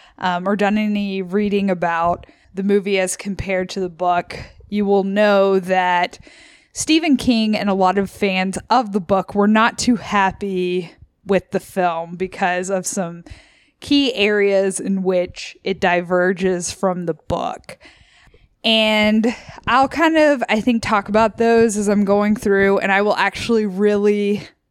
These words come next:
agree with them, mainly because of one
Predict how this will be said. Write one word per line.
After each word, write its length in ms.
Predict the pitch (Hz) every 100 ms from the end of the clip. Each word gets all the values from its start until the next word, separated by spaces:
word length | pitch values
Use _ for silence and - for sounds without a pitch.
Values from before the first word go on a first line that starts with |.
| -
agree 680 | 208 196 196 196 202 208 208
with 380 | - 208 202
them, 640 | - 214 196 202 202 208 202 - - _ -
mainly 340 | 214 233 233
because 320 | 214 214 208
of 160 | 196 185 196
one 520 | 208 220 254 254 240